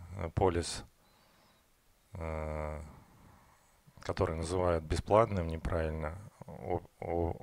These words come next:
О М С, обязательное медицинское страхование. На самом деле по нему выделяют кучу денег. И в виде на сам полис, и на поликлинике. Но потом все эти деньги разворовывают.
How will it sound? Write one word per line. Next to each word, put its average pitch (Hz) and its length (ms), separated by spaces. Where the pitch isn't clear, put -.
О 92 80
М 87 140
С, 90 460
обязательное 90 480
медицинское 90 500
страхование. 95 680
На 78 140
самом 98 300
деле 90 360
по 95 60
нему 95 240
выделяют 98 520
кучу - 320
денег. 92 460
И 87 280
в - 20
виде 87 400
на 90 120
сам 90 260
полис, 120 600
и 107 60
на 90 120
поликлинике. 110 880
Но 92 140
потом 107 460
все - 200
эти 98 140
деньги 98 320
разворовывают. 90 880